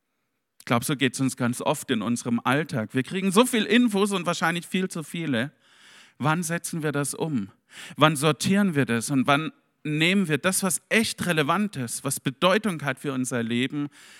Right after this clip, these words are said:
damit wir daraus eine Handlung kreieren? Ich glaub, das passiert viel zu selten und leider ist es oft auch so mit Gottes Wort. Wir sitzen in der Predigt drin und sagen, „Ach, kenn ich schon.“ Und innerlich schalten wir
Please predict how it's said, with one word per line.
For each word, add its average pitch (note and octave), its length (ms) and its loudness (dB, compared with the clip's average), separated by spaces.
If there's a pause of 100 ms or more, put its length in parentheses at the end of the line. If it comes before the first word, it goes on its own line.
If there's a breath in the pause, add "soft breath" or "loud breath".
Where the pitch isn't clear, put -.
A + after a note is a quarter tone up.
(140 loud breath)
damit D3+ 360 0
wir D#3+ 100 -2
daraus C#3+ 380 0
eine C3 300 -2
Handlung E3 440 0 (360)
kreieren? G#2+ 680 -2 (340 soft breath)
Ich C#3 180 0
glaub, D#3+ 220 4
das E3+ 160 -2
passiert D#3 540 0 (240 loud breath)
viel B3+ 320 8
zu A3 140 2
selten G#3+ 640 2 (520 soft breath)
und E3 220 0
leider C#3+ 360 6
ist D3+ 120 -2
es D#3 240 -6 (100)
oft F#3 400 2
auch D3+ 240 -2
so D#3+ 340 -2 (220 soft breath)
mit D3+ 260 -2
Gottes D3 480 2
Wort. A2+ 400 -2 (120)
Wir D3+ 100 2
sitzen C4 440 2
in A#3 140 4
der G3+ 120 6
Predigt C4 480 2
drin A3+ 180 4
und G3+ 140 4
sagen, G#3+ 280 6
„Ach, C#4 380 6 (380 loud breath)
kenn E3 240 8
ich - 180 0
schon.“ G#2+ 260 2 (640)
Und C#3+ 220 -2
innerlich E3+ 440 0
schalten D#3 520 0
wir C3 240 2